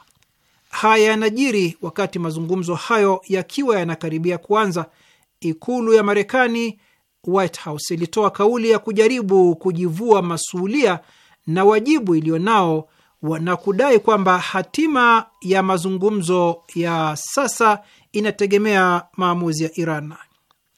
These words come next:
Pasina kuashiria chochote kuhusu nafasi ya nchi yake katika ukiukaji wa makubaliano ya J C P O A, Jake Sullivan, mshauri wa usalama wa taifa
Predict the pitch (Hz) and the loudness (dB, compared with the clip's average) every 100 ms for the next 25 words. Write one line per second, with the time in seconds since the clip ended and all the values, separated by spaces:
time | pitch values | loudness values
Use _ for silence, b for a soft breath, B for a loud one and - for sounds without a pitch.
0 | _ _ _ _ _ _ _ _ _ - | _ _ _ _ _ _ _ _ _ -20
1 | B B B - 226 370 320 220 196 - | B B B -2 0 0 -2 -2 -2 0
2 | 226 202 208 262 208 185 190 202 - 180 | 0 0 0 0 0 -2 0 0 0 -4
3 | 165 226 214 - 190 175 - 226 233 202 | -2 -2 -2 -2 -4 -2 0 0 0 -4
4 | 180 170 202 185 - 175 165 226 202 180 | -4 -6 -6 -6 -4 -6 -2 -2 0 -2
5 | 170 160 165 170 208 190 175 170 208 - | -4 -4 -2 0 0 0 -4 0 0 0
6 | 208 185 202 208 202 247 202 170 b b | -4 -8 -6 -4 0 2 0 -2 b b
7 | b b - 165 294 285 - 269 196 151 | b b -10 -4 -4 -4 -4 0 0 -2
8 | 143 151 - 202 208 190 202 214 208 196 | -8 -8 -4 0 0 0 0 0 0 -2
9 | - 220 214 214 190 | -2 -2 0 2 2